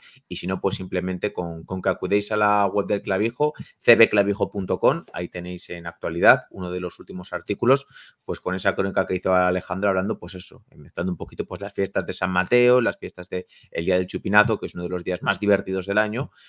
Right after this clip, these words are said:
pues con, con ese gran ambiente que vimos en, en el Palacio. Y es un poco lo primero que quería hablar, o sea, muy buen ambiente del equipo en, en el pabellón, acudió bastante gente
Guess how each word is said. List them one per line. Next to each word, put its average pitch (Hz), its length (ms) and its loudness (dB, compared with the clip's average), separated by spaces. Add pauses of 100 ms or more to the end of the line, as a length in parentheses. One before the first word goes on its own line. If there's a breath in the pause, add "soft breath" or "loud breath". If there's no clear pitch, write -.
(180 soft breath)
pues 90 160 -6
con, 80 460 -6
con 85 220 -6
ese 90 160 -2
gran 104 220 8
ambiente 101 360 2
que 135 120 -2
vimos 98 320 -2
en, 95 360 -6
en 87 140 -4
el 87 120 -4
Palacio. 92 400 0 (240 loud breath)
Y 117 100 2
es 139 80 0
un 165 80 -2
poco 175 160 2
lo 202 100 4
primero 127 240 -2
que 117 120 2
quería 95 240 0
hablar, 117 340 2
o - 20 -20
sea, 95 160 -2
muy 101 280 -2
buen 131 200 2
ambiente 117 420 -2
del 90 140 -6
equipo 131 440 -8
en, 92 460 -2
en 87 160 -8
el 87 200 -6
pabellón, 120 640 -2
acudió 92 340 -4
bastante 92 360 -8
gente 110 200 -6